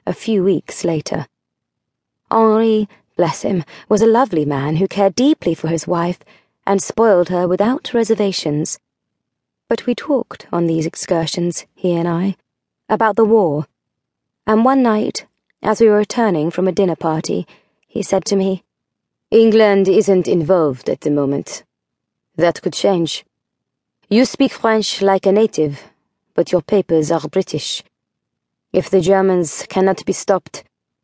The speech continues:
you could find yourself accused of spying." I hadn't considered my own danger.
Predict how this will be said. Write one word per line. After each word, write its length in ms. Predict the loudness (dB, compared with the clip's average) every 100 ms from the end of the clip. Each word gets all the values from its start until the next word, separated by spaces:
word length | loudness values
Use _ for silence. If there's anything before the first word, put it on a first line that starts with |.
| _ _ _ _
you 100 | -4
could 180 | -2 -4
find 220 | -2 -2
yourself 540 | -2 -4 -4 -4 -4 -10
accused 560 | -10 -4 -2 -2 -4
of 140 | -6 -8
spying." 560 | -4 -2 0 0 -4 -8 _ _ _ _ _ _ _ _ _ _ -8
I 120 | -4
hadn't 320 | -2 -2 -2
considered 380 | -6 -4 -2 -2
my 180 | -2 -2
own 220 | -2 -4
danger. 480 | -4 -8 -10 -12 -16